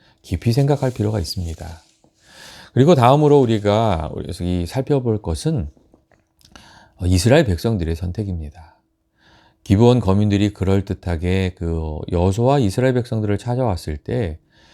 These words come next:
여호수아 이스라엘 백성들은 이, 사실 이 가나안 땅에 살고 있는 이들과는 조약을 맺으면 안 된다는 것을 잘 알고 있었습니다. 그런데 그들이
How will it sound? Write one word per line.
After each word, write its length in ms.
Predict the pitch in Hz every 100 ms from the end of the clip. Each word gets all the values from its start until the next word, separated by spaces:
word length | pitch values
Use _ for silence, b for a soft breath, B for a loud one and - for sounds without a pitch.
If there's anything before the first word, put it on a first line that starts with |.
| b b b -
여호수아 460 | 87 127 160 170
이스라엘 340 | 139 110 147 143
백성들은 840 | 127 131 120 95 92 117 82 82 _ _ -
이, 220 | 104 107 b b
사실 300 | - 139 160
이 160 | 131 123
가나안 440 | - 98 135 147
땅에 240 | 147 143 139
살고 280 | 143 143
있는 240 | 143 135 127
이들과는 680 | 107 127 131 123 143 120 80
조약을 360 | 104 117 139
맺으면 320 | 104 85 113
안 140 | 110 80
된다는 360 | 104 107 98
것을 360 | 90 76 - 82
잘 200 | - -
알고 200 | - 87
있었습니다. 680 | 110 98 - 80 76 78 82 _ _ b b b b b
그런데 280 | 95 95 98
그들이 680 | - 95 98 95 107 85